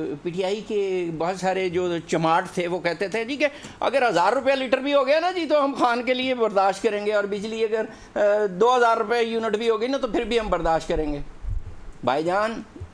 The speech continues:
अब होने की है? अच्छा, वो, अ, अ, जो इमरान खान ने आईएमएफ़ से मुआहिदा किया, इस्लामी जमहूरिया पाकिस्तान,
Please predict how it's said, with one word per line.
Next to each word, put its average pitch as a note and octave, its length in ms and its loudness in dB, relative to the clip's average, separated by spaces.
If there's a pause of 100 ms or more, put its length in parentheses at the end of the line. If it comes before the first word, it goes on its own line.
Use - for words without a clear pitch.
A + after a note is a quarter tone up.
(280)
अब D3+ 60 -4
होने E3 280 0
की B3+ 140 -2
है? E3 280 0 (640)
अच्छा, D#3 420 0 (260)
वो, A#3 260 4
अ, F#3 80 -6
अ, F3 680 2 (560)
जो F#3 120 4
इमरान G3+ 340 2
खान A3+ 140 2
ने A#3 80 2
आईएमएफ़ A3 460 0
से A#3 240 2
मुआहिदा G3 440 2
किया, B3 200 -2
इस्लामी F3+ 1000 -4
जमहूरिया E3 560 -2
पाकिस्तान, D#3+ 680 -2